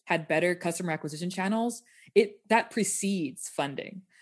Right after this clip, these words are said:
So I, I think that it's actually the number one problem. It's not,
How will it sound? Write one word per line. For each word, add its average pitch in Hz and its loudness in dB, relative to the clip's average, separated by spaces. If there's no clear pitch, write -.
So 196 8
I, 202 8
I 202 8
think 240 2
that 233 2
it's 202 0
actually 175 -2
the 185 0
number 175 2
one 160 -2
problem. 151 -2
It's 151 -6
not, 165 0